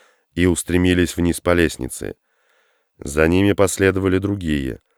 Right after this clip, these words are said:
Движение вариантов вниз —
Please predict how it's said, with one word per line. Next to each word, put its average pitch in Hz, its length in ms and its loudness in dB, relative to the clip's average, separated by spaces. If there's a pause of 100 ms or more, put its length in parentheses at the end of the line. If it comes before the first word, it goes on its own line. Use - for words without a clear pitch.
(460)
Движение 107 720 0
вариантов 104 760 2
вниз — 107 520 -4